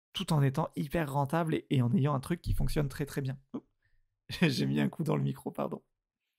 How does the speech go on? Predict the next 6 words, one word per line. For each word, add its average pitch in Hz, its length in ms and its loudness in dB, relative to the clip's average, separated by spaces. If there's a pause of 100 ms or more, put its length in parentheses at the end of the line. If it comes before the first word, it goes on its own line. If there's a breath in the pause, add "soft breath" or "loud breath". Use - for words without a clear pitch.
(560)
Donc, 170 240 -2 (340)
ayez 139 200 4
ça 135 140 -2
en 139 100 -2
tête. - 240 -18 (1400)
Pour 202 460 2